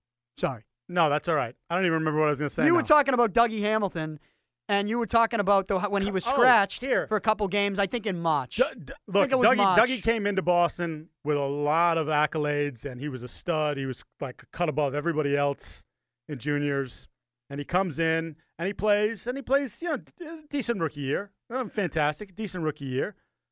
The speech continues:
Speaker 2: Some, some physicality issues, but you say, "Hey, you know, the guy's gotta grow in-"
Speaker 1: Confidence issues.
Speaker 2: Yeah, guy's gotta grow in his body.
Speaker 1: Mm.
Speaker 2: And I remember talking to him all
Speaker 1: Immaturity.
Speaker 2: during the course of the year, and even in the postseason, uh, you know, he was on the ice, didn't cover Kreider on the back door.
Speaker 1: Mm.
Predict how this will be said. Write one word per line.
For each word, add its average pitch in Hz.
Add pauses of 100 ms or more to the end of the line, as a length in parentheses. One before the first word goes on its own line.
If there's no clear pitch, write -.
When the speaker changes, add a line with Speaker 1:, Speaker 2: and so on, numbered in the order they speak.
(120)
Speaker 2:
Some, 196 (100)
some 247
physicality 170
issues, 247
but 262
you 185
say, 185
"Hey, 160
you 147
know, 139
the 135
guy's 147
gotta 147
grow 240
in-" 226
Speaker 1:
Confidence 196
issues. 170
Speaker 2:
Yeah, 233 (180)
guy's 156
gotta 156
grow 147
in 143
his 131
body. 143
Speaker 1:
Mm. 196 (340)
Speaker 2:
And 185
I 190
remember 196
talking 214
to 180
him 240
all 220
Speaker 1:
Immaturity. 208 (680)
Speaker 2:
during 220
the 185
course 202
of 180
the 175
year, 156
and 135
even 170
in 165
the 151
postseason, 143 (460)
uh, 131
you 165
know, 135 (200)
he 165
was -
on 160
the 147
ice, - (680)
didn't 147
cover 143
Kreider 147
on 131
the 127
back 135
door. 139
Speaker 1:
Mm. 156